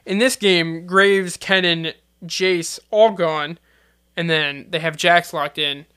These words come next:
I don't believe that Gwen was a counter pick, but for argument's sake, I guess, what else do you pick since Jax is now gone as well?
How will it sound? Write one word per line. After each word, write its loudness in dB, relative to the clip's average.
I 2
don't 0
believe -4
that 0
Gwen 0
was -4
a -6
counter -2
pick, -2
but 0
for -2
argument's 0
sake, -4
I -4
guess, -4
what 0
else 6
do -10
you -4
pick -4
since -12
Jax 0
is -12
now -6
gone -4
as -12
well? -6